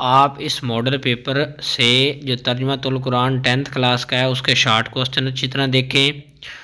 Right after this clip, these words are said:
उसके लॉन्ग सवालात अच्छी तरह से देखें और दिए गए मरूजी सवालात अच्छी तरह से देखें। और आपको आइडिया होगा कि पूछे जाने वाले लॉन्ग सवालात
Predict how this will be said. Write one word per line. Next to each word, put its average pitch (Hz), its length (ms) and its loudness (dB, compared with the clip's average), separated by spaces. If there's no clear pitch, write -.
उसके - 240 -2
लॉन्ग 123 420 4
सवालात 139 460 2
अच्छी 135 220 -2
तरह 135 200 -2
से 135 140 -2
देखें 135 880 0
और 135 200 2
दिए 127 340 4
गए 143 180 4
मरूजी 117 420 2
सवालात 127 420 2
अच्छी 127 260 -2
तरह 120 180 0
से 120 160 -4
देखें। 107 440 0
और 123 180 2
आपको 123 380 4
आइडिया 127 380 4
होगा 131 380 4
कि 135 140 -4
पूछे 135 380 -2
जाने 127 320 2
वाले 127 280 2
लॉन्ग 113 380 2
सवालात 135 580 4